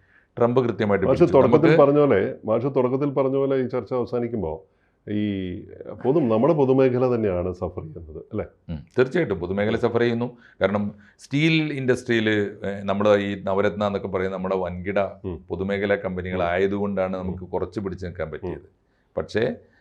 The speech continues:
Speaker 1: ഓയിൽ ഇൻഡസ്ട്രിയിൽ
Speaker 2: ഉം.
Speaker 1: ഇപ്പോഴും
Speaker 2: ഉം.
Speaker 1: നമ്മുടെ, ഈ, നമ്മള്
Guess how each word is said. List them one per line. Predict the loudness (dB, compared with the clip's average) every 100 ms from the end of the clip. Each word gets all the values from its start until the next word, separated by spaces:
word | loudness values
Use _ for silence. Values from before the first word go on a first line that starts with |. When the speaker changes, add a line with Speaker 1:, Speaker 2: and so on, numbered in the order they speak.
| _
Speaker 1:
ഓയിൽ | 4 6 6
ഇൻഡസ്ട്രിയിൽ | 4 0 -2 -4 -2
Speaker 2:
ഉം. | -2
Speaker 1:
ഇപ്പോഴും | 0 0 0 -4 -12 -6
Speaker 2:
ഉം. | -4
Speaker 1:
നമ്മുടെ, | -2 0 2 0 -4 -12
ഈ, | -10 -10 -10
നമ്മള് | -8 -2 2 2